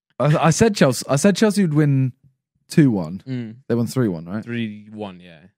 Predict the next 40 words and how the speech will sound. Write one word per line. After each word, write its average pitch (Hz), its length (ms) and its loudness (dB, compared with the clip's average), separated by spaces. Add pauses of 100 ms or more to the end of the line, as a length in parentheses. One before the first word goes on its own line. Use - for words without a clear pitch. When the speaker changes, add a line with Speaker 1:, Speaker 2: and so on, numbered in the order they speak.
Speaker 1:
So 139 120 0
I 143 140 2
thought, 160 180 4
Speaker 2:
Penalty. 92 200 -18
Speaker 1:
I 135 120 0
thought 143 180 0
Chelsea 180 360 2
would 151 160 4
win 135 180 2
two 120 220 2
one. 104 360 -2
Speaker 2:
Yeah. 90 260 -10 (120)
Speaker 1:
So - 120 -2
I - 20 2
was 175 80 -2
pretty - 200 -2
close. 113 420 -2 (260)
I - 60 -16
thought - 160 -6
City 104 320 0
would 92 120 0
win 92 160 -2
two 90 160 -4
nil. 82 220 -8 (220)
Speaker 2:
Yeah. 107 320 -6 (600)
Speaker 1:
I - 40 -20
can't 104 180 0
believe 107 200 0
that 85 120 -4
game. 147 80 4
Speaker 2:
Arsenal 185 280 4
was, 131 180 0
they 120 280 0
beat 147 240 2
Liverpool 151 360 2
and 123 100 0
then 127 100 0
beat 127 260 -2 (720)
City. 185 240 2
Speaker 1:
Yeah. 107 340 0